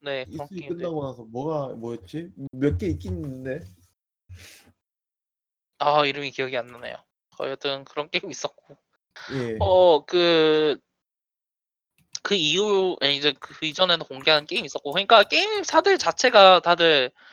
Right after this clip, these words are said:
Speaker 1: 이쓰리에 대해서 별로 기대를 안 하고 있는 측면이 있는 것 같긴 해요.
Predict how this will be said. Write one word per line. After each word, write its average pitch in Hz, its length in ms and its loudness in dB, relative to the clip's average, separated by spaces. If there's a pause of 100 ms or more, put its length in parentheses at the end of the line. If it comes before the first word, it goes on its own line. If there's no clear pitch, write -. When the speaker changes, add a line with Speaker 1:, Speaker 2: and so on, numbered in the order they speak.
(140)
Speaker 1:
이쓰리에 233 420 -4
대해서 147 460 2
별로 143 280 -4
기대를 160 340 -2
안 131 120 -6
하고 175 200 -2
있는 165 100 -14
측면이 190 380 -14
있는 139 220 -20
것 156 140 -8
같긴 147 240 -20
해요. 147 240 -14